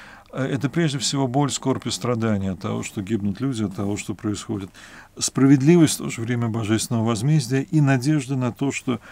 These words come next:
всё изменится, и Господь когда-то повернётся со своим гневом уже к этим нынешним завоевателям.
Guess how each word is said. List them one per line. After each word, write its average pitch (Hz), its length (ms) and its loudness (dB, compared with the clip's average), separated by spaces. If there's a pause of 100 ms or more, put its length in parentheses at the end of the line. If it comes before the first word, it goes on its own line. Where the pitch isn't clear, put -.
(300)
всё 160 260 8
изменится, 127 580 0
и 117 320 -2
Господь 113 640 -4
когда-то 113 340 -2
повернётся 123 720 -2 (500)
со 107 160 -6
своим 120 340 0
гневом 117 400 2
уже 110 240 0
к 117 100 -2
этим 117 300 2
нынешним 113 520 0
завоевателям. 98 1040 -4